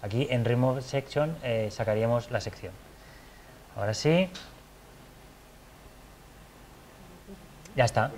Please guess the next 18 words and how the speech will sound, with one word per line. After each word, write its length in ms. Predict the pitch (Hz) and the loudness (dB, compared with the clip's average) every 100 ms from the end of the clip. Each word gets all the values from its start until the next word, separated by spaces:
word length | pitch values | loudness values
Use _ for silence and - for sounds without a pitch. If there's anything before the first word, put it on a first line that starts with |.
| - | 2
¿ves? 200 | 143 127 | 2 6
Se 60 | |
me 60 | 127 | 4
ha, 120 | 127 | 4
se 100 | - | 2
me 100 | 127 | 2
ha 40 | |
creado 380 | 131 139 143 151 | 8 10 10 8
es-, 200 | 147 117 - | 4 -2 -4
ese, 540 | 123 - 127 117 113 | -2 2 4 4 2
esa 160 | 127 123 | 0 -2
ficha. 360 | - 98 - 120 - - - - - - - - - | -4 -4 -4 -4 -8 -18 -18 -20 -20 -20 -20 -14 2
Luego 200 | 113 127 | 6 8
con 100 | 127 | 6
el 20 | |
aspecto 320 | 113 120 107 | 4 2 2
que 80 | 123 | 2
tenía 460 | 110 110 117 123 | 2 4 4 4